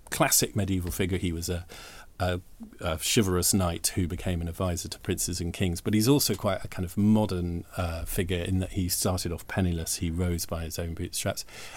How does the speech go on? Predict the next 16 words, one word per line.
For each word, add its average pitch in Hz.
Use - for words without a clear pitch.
and 101
he 98
also 95
had 101
a 92
book 208
written 104
about 87
him. 90
He 98
was 92
the 98
sort 95
of 92
first 101
celebrity 90